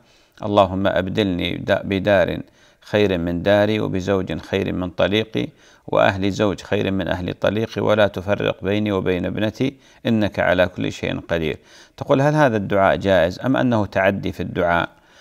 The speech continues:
أم فاطمة بارك الله فيك ورضي عنك، وحقق الله ما تتمنين واستجاب الله دعائك. اللي يشوفه أنا، اللي شفته في دعائك ما في شيء، هذا ما في اعتداء، ما في اعتداء، دعاء طيب:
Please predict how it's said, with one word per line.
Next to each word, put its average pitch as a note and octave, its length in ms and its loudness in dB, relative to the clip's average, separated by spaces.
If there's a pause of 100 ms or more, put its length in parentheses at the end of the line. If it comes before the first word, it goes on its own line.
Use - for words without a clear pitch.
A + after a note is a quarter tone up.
(380)
أم A#2 80 0
فاطمة A#2+ 440 4
بارك A#2 360 4
الله F#2+ 180 4
فيك F2+ 380 -2
ورضي F#2+ 880 2
عنك، F#2 340 -4
وحقق A#2+ 540 0
الله B2 680 4 (500)
ما A#2+ 160 2
تتمنين G#2+ 760 0
واستجاب G#2+ 500 0
الله G2+ 340 2
دعائك. F#2 580 0
اللي A#2 200 -2
يشوفه A2+ 460 0
أنا، G#2+ 280 0 (360)
اللي G#2 160 0
شفته A#2+ 320 -2
في G#2 140 0
دعائك G#2+ 460 4
ما D3 140 4
في A2 120 -4
شيء، A2 180 -4
هذا A#2 100 -2
ما D3+ 120 2
في C3+ 120 0
اعتداء، A#2 440 0 (480)
ما D#3 160 2
في B2+ 100 0
اعتداء، G#2 380 -2
دعاء A#2 340 2
طيب: A#2+ 420 2